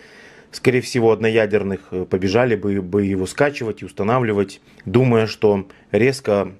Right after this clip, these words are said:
компьютер превратится в современную машину для серфинга в интернете. По умолчанию здесь у меня браузер Chameleon, который основан на очень устаревшем Firefox.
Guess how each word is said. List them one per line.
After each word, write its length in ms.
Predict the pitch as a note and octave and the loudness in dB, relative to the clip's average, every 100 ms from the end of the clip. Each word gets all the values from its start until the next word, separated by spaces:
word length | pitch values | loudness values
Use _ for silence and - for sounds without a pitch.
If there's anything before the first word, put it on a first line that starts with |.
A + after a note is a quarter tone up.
| - - - - | -18 -18 -8 -2
компьютер 400 | G2 G2 C3 G#2+ | 0 0 0 -2
превратится 560 | G2+ F#2+ F#2+ G#2+ - | -2 -2 -2 -4 -6
в 60 | F#2+ | -4
современную 600 | - F#2+ G2+ A2 A2 G#2 | -2 0 2 2 2 0
машину 480 | F#2 - A#2 A#2 G2+ | 0 -2 2 2 2
для 180 | F#2 F#2 | 0 0
серфинга 500 | - G#2 - F#2+ F#2 | 2 0 0 -2 0
в 60 | |
интернете. 640 | F#2 F2 G#2+ A2 F2+ - - _ - | -2 -2 -2 -2 -4 -8 -20 _ -2
По 80 | A#2 | 0
умолчанию 640 | A#2 B2 B2+ G3 G3+ F#3+ | 2 0 0 0 0 -2
здесь 340 | A#2+ A#2 D3+ C#3 | -2 -4 -2 0
у 40 | |
меня 200 | B2+ A2 | 2 2
браузер 560 | G2+ G#2+ B2 G#2 G#2+ G#2+ | 2 0 -2 -4 -8 -6
Chameleon, 680 | - G#2+ A2 A2 G2+ F#2 | -2 0 2 2 2 0
который 320 | F#2 - G#2 G2 | -4 -2 0 0
основан 420 | - C3+ C3+ G#2+ | 0 0 2 2
на 100 | G2 | 2
очень 320 | G#2+ - F#2+ | 0 0 0
устаревшем 540 | F#2 - G2+ G2+ F#2+ | 0 0 0 0 -4
Firefox. 580 | F#2 F#2+ F#2+ D3 E3+ - | -2 -2 0 0 -2 0